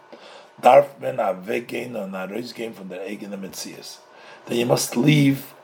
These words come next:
and you must exit. Go out of your own Metzias. Lech lecha me'artzcha me'latcha be'sevicha. Leave your land, your place of birth, your homes. Fun di Ritzonis,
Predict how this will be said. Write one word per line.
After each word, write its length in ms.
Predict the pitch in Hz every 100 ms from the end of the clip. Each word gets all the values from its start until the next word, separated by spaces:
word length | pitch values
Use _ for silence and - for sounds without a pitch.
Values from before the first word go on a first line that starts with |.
| - -
and 180 | 107
you 80 | 117
must 280 | 113 - - -
exit. 540 | 160 127 117 - - - - _ - - -
Go 160 | 127 139
out 340 | 147 165 160
of 200 | 131 120
your 180 | 117 120
own 460 | - 139 139 135 139 _ _ -
Metzias. 680 | 104 104 - 131 98 87 - _ _ - - _
Lech 340 | 104 131 143 -
lecha 400 | 127 120 123 113
me'artzcha 640 | 110 113 131 - - 113
me'latcha 560 | 110 107 117 - 107 107
be'sevicha. 580 | 101 104 98 101 82 - _ - - -
Leave 560 | 104 135 170 165 143
your 200 | 117 110
land, 540 | 104 117 143 139 135 107
your 120 | 101
place 380 | - 113 107 113
of 160 | 98
birth, 300 | 98 135 127
your 100 | 110
homes. 300 | 104 107 98 - _ _ _ - - -
Fun 180 | 143 131
di 140 | 123
Ritzonis, 840 | 113 - 147 143 135 135 - -